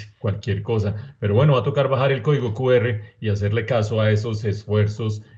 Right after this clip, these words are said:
eh, imperialistas de tratar de imponernos algo por encima del kilométrico.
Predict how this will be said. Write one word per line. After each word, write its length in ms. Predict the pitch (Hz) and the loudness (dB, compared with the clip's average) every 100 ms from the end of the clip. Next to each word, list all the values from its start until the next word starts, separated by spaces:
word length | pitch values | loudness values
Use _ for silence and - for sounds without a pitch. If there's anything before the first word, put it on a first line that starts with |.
| - | -4
eh, 260 | 98 95 98 | -2 -2 2
imperialistas 840 | 104 107 127 117 131 107 - 110 | 2 4 2 2 0 -2 -4 -4
de 120 | 95 | -4
tratar 340 | 107 90 98 98 | -4 -4 -4 -4
de 80 | |
imponernos 580 | 120 107 98 95 104 107 | -4 -2 -2 -2 0 2
algo 240 | 110 110 107 | 2 0 -2
por 100 | 98 | -4
encima 300 | 87 95 101 | -4 -2 0
del 120 | 110 | 0
kilométrico. 680 | 98 90 95 92 - - | -2 -4 -4 -6 -8 -10